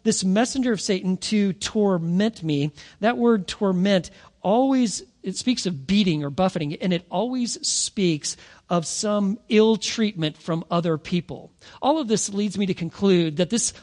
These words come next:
particular thorn in the flesh for Paul were these false teachers, these that were just, just completely decimating the church and that were attacking him.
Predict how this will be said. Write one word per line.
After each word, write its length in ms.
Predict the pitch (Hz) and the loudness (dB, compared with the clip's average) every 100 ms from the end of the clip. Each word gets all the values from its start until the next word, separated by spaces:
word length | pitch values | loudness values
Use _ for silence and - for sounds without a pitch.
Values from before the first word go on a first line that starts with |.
| _ _ | _ _
particular 560 | 214 - 302 254 190 170 | 0 2 0 2 2 2
thorn 320 | - 208 190 | 2 4 4
in 60 | |
the 80 | 170 | 0
flesh 440 | - 208 175 - - | -2 0 0 0 -8
for 120 | 165 | -8
Paul 560 | - 180 202 247 226 _ _ _ _ _ _ _ _ _ _ - | 0 2 4 2 0 _ _ _ _ _ _ _ _ _ _ 4
were 200 | 208 190 | 6 6
these 300 | 180 165 - | 4 0 -4
false 420 | - 175 170 - | -2 -2 -2 -6
teachers, 720 | 185 175 - - - - - - _ _ - | -8 -8 -10 -14 -14 -14 -14 -20 _ _ -6
these 420 | 165 208 220 175 | 0 2 2 0
that 260 | 185 175 175 | 0 0 0
were 160 | 160 | -4
just, 240 | 151 175 - _ 196 143 | -4 -6 -10 _ -16 -10
just 360 | 160 - _ | -10 -10 _
completely 720 | - 165 - 240 226 156 135 | -12 -12 -6 0 0 0 -8
decimating 640 | 127 180 165 - 160 151 143 | -6 -4 -4 -4 -4 -4 -6
the 80 | 143 | -8
church 540 | - 175 131 - - _ _ _ | -6 -6 -8 -12 -16 _ _ _
and 160 | 170 160 | -2 0
that 100 | 151 | 0
were 140 | 151 | 0
attacking 540 | 143 - 202 180 156 143 | -2 -2 -4 -2 -4 -8
him. 440 | 143 175 127 - | -6 -6 -6 -12